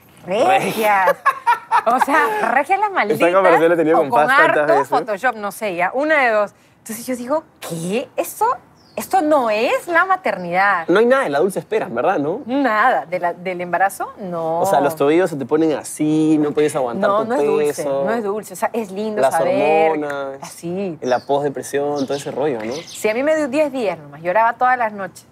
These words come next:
Speaker 1: Y ahí ya se me pasó.
Speaker 2: A, a Paz no le dio porque se comió su placenta.
Speaker 1: Ay, a mí me da <laughs> nervios esa cosa. Esa, no, no, no la hice, no la hice.
Speaker 2: Me dijeron, "Mira, se-, señor, si usted compra esta placenta, no le va a dar depresión a su mujer". ¿Dónde
Speaker 1: Compra
Speaker 2: está?
Speaker 1: tu placenta, no la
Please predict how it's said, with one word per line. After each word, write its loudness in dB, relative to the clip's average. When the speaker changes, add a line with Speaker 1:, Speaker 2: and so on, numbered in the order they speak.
Speaker 1:
Y -6
ahí 2
ya -2
se -8
me -8
pasó. -12
Speaker 2:
A, 4
a 4
Paz 2
no 0
le 4
dio 2
porque -2
se -6
comió -2
su -8
placenta. -4
Speaker 1:
Ay, -2
a -2
mí -10
me -8
da 0
<laughs> 2
nervios 4
esa 2
cosa. 0
Esa, 2
no, 0
no, -4
no 0
la 0
hice, -8
no -8
la -6
hice. -2
Speaker 2:
Me 4
dijeron, 0
"Mira, 0
se-, -10
señor, 0
si -2
usted 0
compra 2
esta 2
placenta, 4
no 0
le 2
va 4
a 8
dar 4
depresión -2
a -2
su -4
mujer". 0
¿Dónde 6
Speaker 1:
Compra 2
Speaker 2:
está? 4
Speaker 1:
tu -4
placenta, 0
no 0
la 0